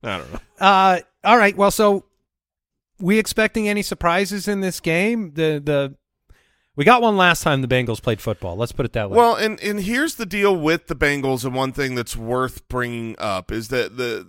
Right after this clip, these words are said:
Speaker 3: the Bengals season has gone as their offensive line has gone. And their
Speaker 1: Yes.
Speaker 3: offensive line,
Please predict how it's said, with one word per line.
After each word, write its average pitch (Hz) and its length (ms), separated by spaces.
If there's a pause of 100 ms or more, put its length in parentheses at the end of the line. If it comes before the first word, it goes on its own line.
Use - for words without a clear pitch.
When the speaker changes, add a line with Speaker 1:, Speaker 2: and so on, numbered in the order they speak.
(140)
Speaker 3:
the 139 140
Bengals 208 360
season 165 360
has 135 180
gone 127 280
as 113 100
their 113 160
offensive 110 600
line 98 420
has 90 340
gone. 92 400
And 98 80
their 95 100
Speaker 1:
Yes. 151 220
Speaker 3:
offensive 220 360
line, 151 580